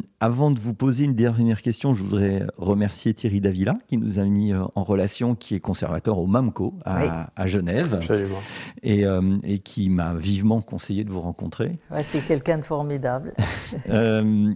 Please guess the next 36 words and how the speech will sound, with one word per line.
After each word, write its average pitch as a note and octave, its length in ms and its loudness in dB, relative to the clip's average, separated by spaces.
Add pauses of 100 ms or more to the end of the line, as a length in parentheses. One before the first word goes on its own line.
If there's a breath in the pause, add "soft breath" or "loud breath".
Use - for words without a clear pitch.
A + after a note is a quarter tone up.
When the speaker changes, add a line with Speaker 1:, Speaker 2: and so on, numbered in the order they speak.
Speaker 1:
et C#3+ 360 6
je A2 140 0
voudrais E3 180 2
vous E3+ 120 2
poser C#3+ 180 0
une C#3 80 2
question, C3 340 0
puisqu'on G2 420 0
a F2+ 80 2
parlé F2+ 280 0
de - 80 -6
transmission, C#3+ 720 -2
et F2+ 260 -4
traditionnellement, G2+ 640 0
à D#2+ 60 -2
la G2 100 4
fin C#3+ 300 2
de G2+ 100 -2
ces G2+ 140 -4
discussions, A2+ 400 0 (680)
je G#2 160 2
propose B2+ 480 0 (500 loud breath)
à, F#2 380 2
à, F2+ 40 2 (260)
à E2+ 60 -6 (200)
mes G2+ 360 4
invités G2 480 0
de C#3 160 -4
dire, « A#2 160 2
Mais A2+ 160 0
est-ce C3+ 160 0
que B2+ 100 -6
vous G#2+ 140 -2
aimeriez, F#2+ 500 0 (100)
euh, D#2+ 180 0 (100)
euh, E2+ 240 -2